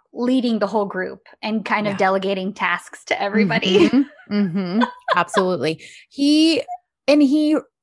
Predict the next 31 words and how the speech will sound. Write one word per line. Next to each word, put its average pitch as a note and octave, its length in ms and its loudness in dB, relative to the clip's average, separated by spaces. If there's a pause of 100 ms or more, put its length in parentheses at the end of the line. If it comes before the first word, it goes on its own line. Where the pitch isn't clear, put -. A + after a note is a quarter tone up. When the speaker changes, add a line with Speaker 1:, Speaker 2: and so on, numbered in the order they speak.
(260)
Speaker 2:
I B3 140 0
mean, A#3+ 360 0
we've A#3 180 -2
seen A3 240 0
obviously F#3+ 380 0
exceptions F3 540 -6
to E3+ 80 -6
that, D#3 260 -4 (400)
but B3 260 2
Speaker 1:
Mm-hmm. F#3+ 480 -8 (960)
Speaker 2:
business-wise, F#3+ 760 2
which G3 120 -2
I F#3+ 80 2
feel G#3 120 2
like F#3+ 140 2
he G#3 100 -2
would F3+ 160 4
attack F3 480 -4
this F3+ 160 -4
from F3 160 -4
a E3 60 -2
business D#3+ 680 -4 (320)
Serkan D#3 500 -4
perspective D3+ 720 -8 (180)
in F3+ 120 -6
an C3+ 60 -4
Speaker 1:
Right. D3 120 -4
Speaker 2:
escape D#3 300 -8
room, D3 220 -8 (520)
um, F3+ 400 0 (420)
he C#4 600 -2